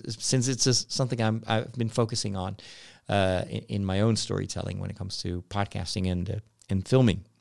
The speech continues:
And then this is the first week of our Silmarillion project, of which I spoke last week.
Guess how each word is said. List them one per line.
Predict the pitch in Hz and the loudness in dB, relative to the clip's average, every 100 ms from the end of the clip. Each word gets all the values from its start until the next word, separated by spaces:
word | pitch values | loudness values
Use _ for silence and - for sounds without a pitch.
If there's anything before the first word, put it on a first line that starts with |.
| _ _ _ _ _ _ | _ _ _ _ _ _
And | - 214 | 6 8
then | 233 247 - - | 8 6 0 -4
this | 170 208 | 4 6
is | 226 - | 6 8
the | 185 | 6
first | - - - 233 339 | 6 -2 8 8 8
week | 196 147 185 | 8 8 8
of | 180 175 | 8 8
our | 180 175 | 10 8
Silmarillion | - 247 208 190 294 208 120 | 6 4 4 4 4 4 4
project, | 117 104 101 214 - | 6 4 4 0 0
of | 127 120 - | 2 4 4
which | 123 123 | 0 2
I | 120 | 0
spoke | - - 113 110 - | -2 2 4 4 -2
last | - 113 98 - | 4 4 4 4
week. | 143 - | 2 2